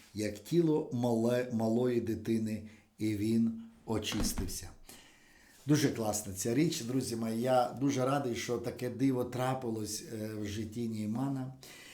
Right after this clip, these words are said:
Я дуже радий, що поруч були люди, які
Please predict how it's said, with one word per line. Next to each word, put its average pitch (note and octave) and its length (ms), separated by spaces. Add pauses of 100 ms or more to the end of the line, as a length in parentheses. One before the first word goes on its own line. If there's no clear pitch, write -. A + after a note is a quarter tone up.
(120)
Я B2 80
дуже D#3 240
радий, D3+ 260
що C3 220
поруч C#3 300
були C3 420
люди, C#3 340
які C3+ 720